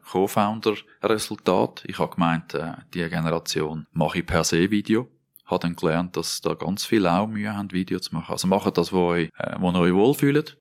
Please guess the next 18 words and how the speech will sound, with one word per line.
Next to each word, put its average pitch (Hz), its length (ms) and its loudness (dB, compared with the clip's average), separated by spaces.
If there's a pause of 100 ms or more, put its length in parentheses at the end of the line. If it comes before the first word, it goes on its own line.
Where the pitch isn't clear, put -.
(120)
Video, 110 540 -2
Audio 90 500 -2
oder 82 180 -8
Message. - 580 -2 (120)
Und 85 460 -4 (100)
sind, 104 320 -2
wie 101 60 -4
ihr 92 140 -2
seid. 87 360 -8 (480)
Es 90 220 -4
kommt 98 200 0
eh 87 140 6
über, 90 160 4
wenn 92 60 2 (140)
man 90 80 -2
sich 90 120 -8
verstellt. - 720 -2
Also, 82 360 -2